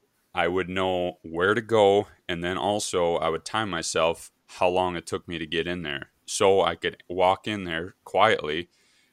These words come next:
and set up my stand and be in the right spot to potentially shoot these deer. Um, and then also when I was going in, I was just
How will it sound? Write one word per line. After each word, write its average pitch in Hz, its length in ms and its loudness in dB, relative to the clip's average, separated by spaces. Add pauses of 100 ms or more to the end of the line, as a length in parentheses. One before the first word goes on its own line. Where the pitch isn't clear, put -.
(140)
and 80 140 -8
set 87 220 0
up - 100 0
my 87 100 -6
stand 87 480 -6
and 80 160 -12
be 82 120 -6
in 82 100 -8
the 78 80 -10
right 80 240 -4
spot 85 480 -4
to 76 320 -8
potentially - 520 -10
shoot - 240 -12
these 82 200 -14
deer. 90 360 -4 (680)
Um, 78 400 -6 (1200)
and 85 180 -4
then 85 160 -4
also 101 480 0
when 85 200 -2
I 85 80 -2
was 78 120 -8
going 92 280 -4
in, 98 220 -4
I 82 100 -2
was 80 160 -6
just 85 300 -8